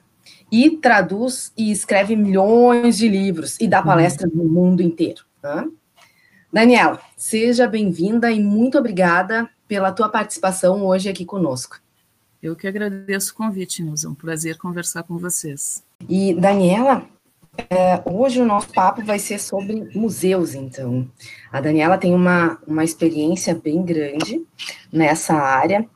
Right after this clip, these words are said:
Speaker 1: Ela é professora de História da Arte, de História da Cultura, e quando eu pensei em convidar a, a Daniela foi justamente nesse sentido de a gente conseguir dialogar a arquitetura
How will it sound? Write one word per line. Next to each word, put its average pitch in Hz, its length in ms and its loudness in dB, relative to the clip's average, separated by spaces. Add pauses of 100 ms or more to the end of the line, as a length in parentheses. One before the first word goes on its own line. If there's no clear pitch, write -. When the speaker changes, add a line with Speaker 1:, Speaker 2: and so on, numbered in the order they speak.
(180)
Speaker 1:
Ela 156 600 0
é 156 160 0
professora 170 880 0 (400)
de 156 480 -2
História 196 400 4
da 170 120 4
Arte, 160 500 0
de 156 80 -10
História 175 440 2
da 160 120 0
Cultura, 170 800 0 (440)
e 185 520 0 (340)
quando 226 520 0
eu 180 100 0
pensei 175 340 -2
em 185 160 -2
convidar 165 880 -2
a, 147 340 -14 (300)
a 147 40 -8
Daniela 160 380 0
foi 175 200 0
justamente 196 640 -2
nesse 180 220 -4
sentido 170 420 -4
de 170 120 -2
a 170 40 0
gente 165 280 -4
conseguir 202 640 -4 (200)
dialogar 185 600 2
a 208 60 4
arquitetura 185 840 0